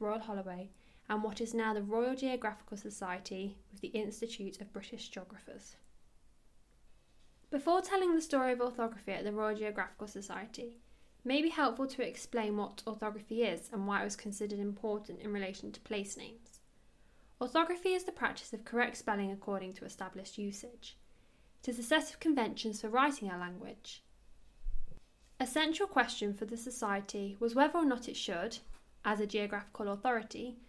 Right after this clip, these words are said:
set those conventions, well, at least in respect to its publications, or whether authors should be allowed to spell names as they pleased. Importantly,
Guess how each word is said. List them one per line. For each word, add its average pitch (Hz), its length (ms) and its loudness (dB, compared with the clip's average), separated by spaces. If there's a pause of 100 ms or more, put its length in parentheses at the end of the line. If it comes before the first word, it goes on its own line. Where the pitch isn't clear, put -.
(260)
set 262 280 4
those 202 180 2
conventions, 196 920 -6 (240)
well, 220 160 6
at 214 80 2
least 214 240 -4
in 208 80 0
respect - 340 -4
to - 100 -2
its 247 140 2
publications, 202 1040 -8 (640)
or 254 80 8
whether 269 200 8
authors 285 400 4
should - 180 -4
be 226 80 6
allowed 220 240 6
to - 60 -10
spell 220 200 -2
names 208 320 0
as 196 140 -6
they 202 140 -4
pleased. 196 680 -6 (1040)
Importantly, 247 840 0